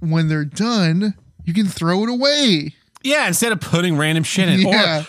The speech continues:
Speaker 2: Or, or what I would do, right, is, like, put a piece of tape on there, "Not cookies."
Speaker 1: Not cookies. Yeah. Well, our next news story comes to us. Um, speaking of the Dutch, uh,
Speaker 2: <laughs> There's only two things I hate in this world.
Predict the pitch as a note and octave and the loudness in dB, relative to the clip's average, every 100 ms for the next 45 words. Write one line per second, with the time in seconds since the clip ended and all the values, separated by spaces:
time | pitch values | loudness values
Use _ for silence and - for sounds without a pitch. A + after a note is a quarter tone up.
0 | - C4 A3 G3 A#3+ G#3+ D3 D3 C#3 D3 | -4 -2 0 0 0 0 0 0 0 0
1 | D#3 C#3 C#3 - E3+ B2 D3+ - E3+ E3+ | -2 -2 -4 -4 -4 -2 -2 -2 -4 -2
2 | C3+ A2+ G#2+ G#2 C3 B2+ - C#3+ C3 - | -2 0 0 -2 -2 -4 -4 -4 -4 -6
3 | D#3+ E3+ F3+ E3+ F3 - - - - _ | -4 0 0 0 -4 -4 -14 -20 -20 _
4 | _ - - - - _ - G#2 G#2 _ | _ -20 -20 -20 -20 _ -20 -20 -20 _
5 | _ _ _ _ _ _ _ - - - | _ _ _ _ _ _ _ -20 -20 -20
6 | - - _ _ _ _ _ _ E3+ F#3 | -20 -20 _ _ _ _ _ _ 0 2
7 | F#3 F3 F#3 F3 E3+ F3 - F3+ E3+ D#3+ | 2 2 2 2 2 2 2 2 2 0
8 | - G3+ G#3 D#3 E3 E3 E3 - - - | 0 0 0 2 2 2 2 0 -4 -8
9 | _ _ _ _ _ _ D#3 D3 C#3+ C#3 | _ _ _ _ _ _ 0 2 0 -4
10 | D3+ - _ - - G3 D#3+ D3+ C#3 C#3+ | -8 -12 _ -10 -2 0 0 -2 -4 -4
11 | D3+ D#3+ - - - _ _ _ _ _ | 0 0 0 -4 -6 _ _ _ _ _
12 | - - E3 D#3 D3+ C#3+ - - - _ | -16 -4 2 2 2 -2 -8 -16 -20 _
13 | _ _ G#2+ F#2 C3+ A#2+ A#2 G2+ G#2 F#2 | _ _ -10 -4 -4 -2 -2 -2 -4 -4
14 | G#2+ D#2 F#2 G2 F#2 | -8 -8 -12 -8 -2